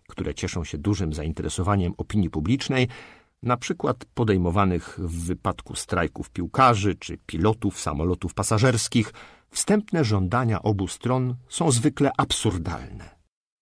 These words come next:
Kiedyś uczestniczyłem w negocjacjach ze związkami zawodowymi, które we wstępnej fazie rozmów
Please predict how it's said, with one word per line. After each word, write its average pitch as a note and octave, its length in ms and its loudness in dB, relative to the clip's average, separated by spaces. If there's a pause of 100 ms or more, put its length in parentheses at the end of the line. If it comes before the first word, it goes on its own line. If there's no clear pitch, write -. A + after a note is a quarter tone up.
(340)
Kiedyś A2 400 2
uczestniczyłem G#2 840 0
w F2 60 -4
negocjacjach F2 800 0
ze F2+ 160 0
związkami F2+ 580 0
zawodowymi, F2+ 760 0 (400)
które A#2 300 2
we F#3+ 120 2
wstępnej - 460 -2
fazie G2+ 320 2
rozmów G2+ 540 0